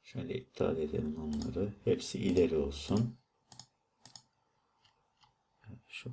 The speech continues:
formun sonları kalsın şimdilik. Soruların sırasını değiştirme şansınız da var ama çok mantıklı değil. Sadece bilin diye gösteriyorum.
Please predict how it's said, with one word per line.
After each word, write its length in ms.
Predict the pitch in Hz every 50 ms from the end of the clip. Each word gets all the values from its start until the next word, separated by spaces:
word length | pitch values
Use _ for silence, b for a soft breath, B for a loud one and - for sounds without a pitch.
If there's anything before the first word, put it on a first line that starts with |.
| 127 - -
formun 300 | - 107 101 92 92 -
sonları 540 | - - - - - 127 127 123 - - -
kalsın 420 | - - 92 87 78 - - -
şimdilik. 680 | - - - - 78 76 76 95 107 127 127 127 - - _ _ _ _ _ _ _ _ _ _
Soruların 560 | - - - 139 139 139 151 151 156 156 156
sırasını 560 | 131 - - 151 147 143 139 - 156 151 139
değiştirme 460 | 135 139 139 131 131 - - 151 147 139
şansınız 580 | - - 151 147 139 139 - 165 156 - 101
da 140 | 120 98 95
var 240 | 104 123 147 - -
ama 240 | 208 165 185 180 -
çok 240 | - - 196 196 -
mantıklı 460 | 156 156 156 151 135 - - - 170 175 196 - - -
değil. 320 | 143 135 120 107 113 113 -
Sadece 600 | - - - - - - 107 110 110 120 120 110
bilin 260 | 113 110 110 104 98 92
diye 160 | 90 85 78
gösteriyorum. 640 | 80 85 80 - - - 82 80 80 80 85 85